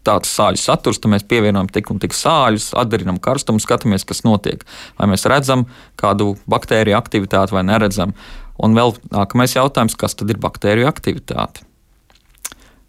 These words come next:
Vai, ā, šie organismi, ko mēs nepazīstam, ļoti daudz no viņiem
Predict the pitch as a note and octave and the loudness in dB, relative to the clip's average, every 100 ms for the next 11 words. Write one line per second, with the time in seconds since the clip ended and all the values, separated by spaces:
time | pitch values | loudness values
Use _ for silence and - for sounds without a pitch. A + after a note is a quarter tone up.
0 | - - G2+ G#2+ G#2+ G#2+ G#2+ G#2 G#2+ G#2 | -18 -8 0 4 4 4 2 2 4 4
1 | G#2 G#2 - B2 B2 B2+ B2+ A2+ G#2+ G#2 | 4 2 2 2 4 2 4 2 2 -2
2 | A2 G#2+ - B2+ - A#2 A2 - A2 A2+ | 2 2 2 0 0 0 0 2 2 4
3 | G#2 F#2+ G#2+ A2+ G#2+ A#2+ A#2 A2 G#2+ | 4 2 2 2 2 4 4 4 2